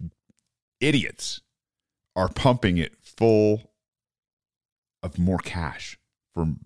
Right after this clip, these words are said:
for people to spend. Because if they stop spending,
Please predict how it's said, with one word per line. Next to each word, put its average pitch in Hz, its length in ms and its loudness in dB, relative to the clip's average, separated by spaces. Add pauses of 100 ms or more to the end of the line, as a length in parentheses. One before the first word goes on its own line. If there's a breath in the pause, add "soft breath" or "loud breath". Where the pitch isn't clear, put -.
for 85 140 -6
people - 340 -6
to - 160 -10
spend. 87 560 -2 (3750)
Because 95 220 -2
if 98 100 -2
they 90 120 0
stop - 540 0
spending, 65 640 -6